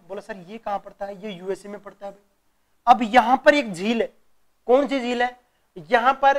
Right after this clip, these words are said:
एक झील है बिग बियर झील। कौन सी झील है? बिग बियर झील। झील का नाम लिख लो, झील बिग बियर, बड़ी बियर मत कर देना,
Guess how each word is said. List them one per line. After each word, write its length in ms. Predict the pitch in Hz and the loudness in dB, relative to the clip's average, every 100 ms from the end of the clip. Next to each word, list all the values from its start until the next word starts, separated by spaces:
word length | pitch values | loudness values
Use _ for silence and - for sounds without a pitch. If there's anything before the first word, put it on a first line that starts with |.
| 277 _ _ | -2 _ _
एक 240 | 247 220 165 | -2 -2 -4
झील 300 | 165 240 262 | -4 0 4
है 280 | 214 226 220 _ _ 165 | 4 4 -2 _ _ -14
बिग 300 | 165 277 294 208 | -4 0 0 -2
बियर 280 | 214 240 240 | 2 6 4
झील। 340 | 143 180 165 _ _ _ - | 2 -12 -12 _ _ _ 4
कौन 220 | 226 240 | 4 4
सी 140 | 262 | 0
झील 240 | 214 233 233 | -2 0 0
है? 140 | 240 _ _ _ _ 156 | -4 _ _ _ _ -18
बिग 280 | 156 226 208 | -6 -4 -2
बियर 380 | 226 226 226 | 0 2 0
झील। 240 | 175 214 214 _ _ _ _ _ | -4 -12 -14 _ _ _ _ _
झील 240 | 151 220 | -8 -6
का 120 | 226 233 | -2 -2
नाम 200 | 226 220 | -2 -4
लिख 120 | 220 | -4
लो, 260 | 233 233 _ _ _ _ _ _ _ _ 160 | -6 -8 _ _ _ _ _ _ _ _ -20
झील 320 | 151 214 180 _ _ _ _ _ _ _ _ _ _ _ | -12 -10 -12 _ _ _ _ _ _ _ _ _ _ _
बिग 400 | 151 151 202 240 233 _ _ _ _ _ _ _ _ _ _ _ _ _ _ _ _ _ _ | _ -12 -8 -10 -12 _ _ _ _ _ _ _ _ _ _ _ _ _ _ _ _ _ _
बियर, 480 | 151 202 202 214 214 _ _ _ _ _ _ _ _ _ _ _ _ _ _ _ | -14 -10 -6 -6 -8 _ _ _ _ _ _ _ _ _ _ _ _ _ _ _
बड़ी 260 | 185 240 | -2 0
बियर 240 | 214 240 233 | 2 2 2
मत 140 | 240 | 0
कर 120 | 254 | 0
देना, 340 | 254 277 277 | 2 4 2